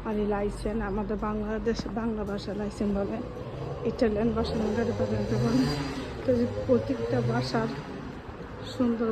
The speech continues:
বারিন্দা আছে, ঝড় বৃষ্টি হলে সমস্যা নেই, বারিন্দা দিয়ে হাইটটা যখন যায় পেঁয়াজ আছে। এই যে এখানে আবার কাপড়ের শোরুম আছে, ওই যে ওইটা বার,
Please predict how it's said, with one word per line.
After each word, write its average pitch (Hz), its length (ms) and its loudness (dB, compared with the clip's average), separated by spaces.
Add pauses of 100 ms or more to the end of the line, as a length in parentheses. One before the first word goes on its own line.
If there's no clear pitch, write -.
বারিন্দা 214 440 2
আছে, 208 180 -2 (1160)
ঝড় 220 280 8
বৃষ্টি - 280 -2
হলে 202 140 2 (120)
সমস্যা 226 360 -2 (120)
নেই, 208 140 -4 (920)
বারিন্দা 220 400 2
দিয়ে 220 140 0
হাইটটা 208 340 0
যখন 220 260 4
যায় 202 160 2
পেঁয়াজ 202 280 2 (100)
আছে। - 200 -10 (1300)
এই 214 120 0
যে 214 100 -6 (560)
এখানে 233 280 2
আবার 226 200 -2
কাপড়ের 240 420 0
শোরুম 233 320 0 (100)
আছে, - 140 0 (720)
ওই 294 140 6
যে 294 140 8
ওইটা 254 220 4 (120)
বার, 233 220 -2